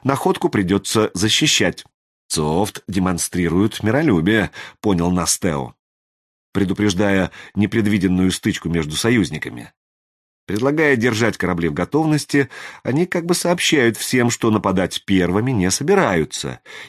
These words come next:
ибо тогда предложение выглядело бы глупым и проигрышным. И в то же время дают понять, что готовы дать отпор в любую секунду. Рой бесстрастно вставил реплику.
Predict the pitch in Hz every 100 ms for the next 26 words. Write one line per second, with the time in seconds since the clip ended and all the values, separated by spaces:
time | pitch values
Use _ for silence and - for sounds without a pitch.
0 | - 117 98 92 82 82 110 - 147 123
1 | 87 95 107 95 87 82 95 123 139 143
2 | 107 92 - 95 120 135 156 - 98 123
3 | 131 - 65 58 - _ _ _ _ -
4 | 104 - 110 104 110 190 180 127 170 -
5 | 190 127 104 - 104 107 104 95 92 98
6 | 101 98 - 87 85 104 123 - - 98
7 | 87 73 76 78 - - - 71 60 53
8 | _ _ _ _ _ _ _ _ _ _
9 | - 95 104 110 120 - - - - 101
10 | 98 - - 147 - 147 151 110 107 113
11 | 87 78 80 85 80